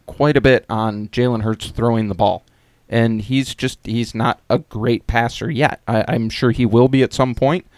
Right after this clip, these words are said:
but he's not there yet. He's more known for running the ball. And then as far as other players in the starting lineup, he's got Nick Chubb, CeeDee Lamb, T J Hawkinson, A J Dillon, and the Green Bay Packers.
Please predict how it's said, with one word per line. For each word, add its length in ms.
but 100
he's 120
not 180
there 120
yet. 240
He's 240
more 300
known 220
for 140
running 280
the 80
ball. 260
And 180
then 280
as 180
far 300
as 220
other 160
players 420
in 100
the 60
starting 300
lineup, 340
he's 140
got 200
Nick 200
Chubb, 380
CeeDee 340
Lamb, 400
T 140
J 180
Hawkinson, 720
A 120
J 180
Dillon, 440
and 380
the 60
Green 240
Bay 100
Packers. 520